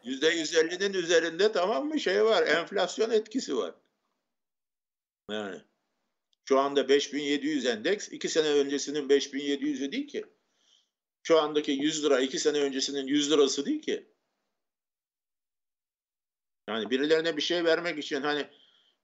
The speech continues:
ya bir iş yaptı, hadi çocuk şuradan şunu kaldırdı etti, yirmi lira versen <laughs> bir dolar veriyorsun. Bir dolar.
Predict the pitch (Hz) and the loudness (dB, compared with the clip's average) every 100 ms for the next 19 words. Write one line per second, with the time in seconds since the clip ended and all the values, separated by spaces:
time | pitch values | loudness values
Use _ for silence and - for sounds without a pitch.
0 | _ 143 139 123 156 147 131 117 - 123 | _ 4 4 2 0 0 0 -2 0 -2
1 | 131 127 135 131 - 147 139 143 - 143 | -2 -2 -4 -4 -6 -2 2 2 0 -2
2 | 139 139 135 139 139 139 135 135 131 143 | 2 4 4 2 4 2 2 -2 -2 -2
3 | 156 156 160 139 95 - 220 - _ _ | 2 2 4 2 -2 -4 -8 -10 _ _
4 | _ _ _ _ _ _ _ 339 - _ | _ _ _ _ _ _ _ -8 -8 _
5 | _ _ _ _ _ _ _ _ _ 165 | _ _ _ _ _ _ _ _ _ -2
6 | 165 180 175 175 127 113 95 - - _ | 2 4 4 4 2 2 -4 -8 -20 _
7 | _ _ _ _ _ _ _ _ _ 165 | _ _ _ _ _ _ _ _ _ -10
8 | 139 110 82 73 - | -2 -2 -2 -8 -14